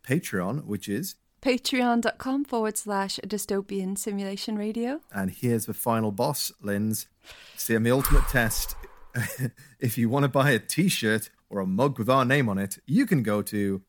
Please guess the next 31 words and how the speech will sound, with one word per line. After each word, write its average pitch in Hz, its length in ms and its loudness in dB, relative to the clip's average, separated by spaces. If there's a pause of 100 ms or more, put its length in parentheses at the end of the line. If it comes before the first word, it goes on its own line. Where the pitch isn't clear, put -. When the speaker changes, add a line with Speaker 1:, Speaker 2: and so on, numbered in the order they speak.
(260)
Speaker 2:
t 285 180 6
public 233 480 2
dot - 240 4
com 202 380 4
forward 254 340 6
slash 240 280 2
stores 196 600 2
forward 208 360 2
slash 185 380 2 (320)
D 196 160 6
S 185 300 2
radio. 165 460 -6
Speaker 1:
There 139 160 2
you 123 80 4
go. 117 160 2
Got 135 220 4
it 135 80 -2
in 117 120 -2
one, 90 240 -6
Linz. 82 380 -20 (140)
Speaker 2:
Hell 226 260 -4
yeah. 320 400 -2 (340)
<laughs> 185 60 6 (2250)
Chris. - 500 4 (240)
Speaker 1:
Yes. 262 420 4 (720)
Speaker 2:
You've 262 280 6
heard 269 520 6 (140)
of 240 240 6
the 214 120 6
Bermuda 185 500 0
Triangle. 208 680 -4